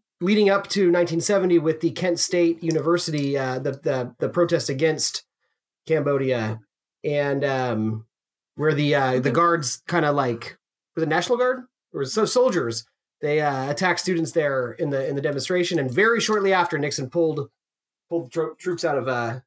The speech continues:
Cambodia. Uh, <clears throat> so this is crazy. There was a cyclone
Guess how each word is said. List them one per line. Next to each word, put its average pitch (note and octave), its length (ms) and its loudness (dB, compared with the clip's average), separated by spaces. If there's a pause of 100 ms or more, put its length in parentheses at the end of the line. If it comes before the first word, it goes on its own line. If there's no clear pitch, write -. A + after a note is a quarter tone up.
(140)
Cambodia. C3+ 560 -2 (920)
Uh, G3+ 480 2 (300)
<clears throat> D3+ 420 -2
so G3+ 640 2 (100)
this F3 200 -2
is C#4+ 100 -4
crazy. D#3 560 -4
There E3+ 140 0
was F#3+ 160 -2
a D3 80 0
cyclone A#2+ 880 -2